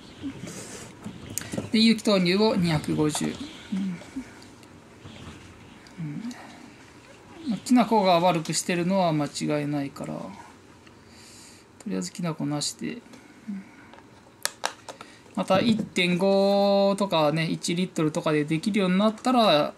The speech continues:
その時はね、きな粉入れてもいいと思うんだけど、まあ、たくさん取っちゃってる状況の時は、まあ、入れない方がいいかなってとこですね。で、小さじ二分の一、二分の一もない、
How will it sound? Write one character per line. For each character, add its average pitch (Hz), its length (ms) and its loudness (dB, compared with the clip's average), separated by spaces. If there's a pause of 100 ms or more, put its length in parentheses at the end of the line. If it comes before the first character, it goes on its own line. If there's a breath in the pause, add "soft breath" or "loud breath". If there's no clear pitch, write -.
(180)
そ 226 340 -4
の 214 160 4
時 180 140 -2
は 139 100 -2
ね、 143 200 -4 (420)
き 214 80 0
な 185 100 4
粉 160 120 -2
入 156 60 2
れ 165 80 2
て 170 120 0
も 160 80 4
い 160 40 2
い 156 40 0
と 147 100 -2
思 143 120 2
う 135 40 0
ん 131 60 -6
だ 135 80 -6
け 135 120 -4
ど、 147 140 -8 (1040 loud breath)
ま - 20 -2
あ、 180 40 2
た 190 140 2
く - 80 -2
さ 254 200 6
ん 240 80 8
取 269 120 4
っ 233 60 0
ち - 140 2
ゃ 202 280 6
っ 196 100 0
て 226 160 0
る 190 100 2
状 202 220 2
況 220 300 4
の 220 100 6
時 220 280 2
は、 220 440 4
ま 208 120 6
あ、 - 20 4
入 170 100 2
れ 170 80 0
な 180 140 2
い 165 40 0
方 180 120 0
が 156 80 0
い 147 60 0
い - 20 -4
か 143 160 -6
な 131 120 -4
っ - 40 -10
て - 140 -12
と - 140 -14
こ - 100 -14
で 160 160 -16
す 156 220 -4
ね。 156 60 -6 (640)
で、 220 360 0 (220 loud breath)
小 208 140 -4
さ 226 220 4
じ 226 340 0 (480 loud breath)
二 190 100 2
分 202 220 2
の 208 60 4
一、 208 760 0
二 175 160 0
分 214 160 0
の 233 80 6
一 240 260 2
も 190 140 6
な 175 200 2
い、 185 220 -2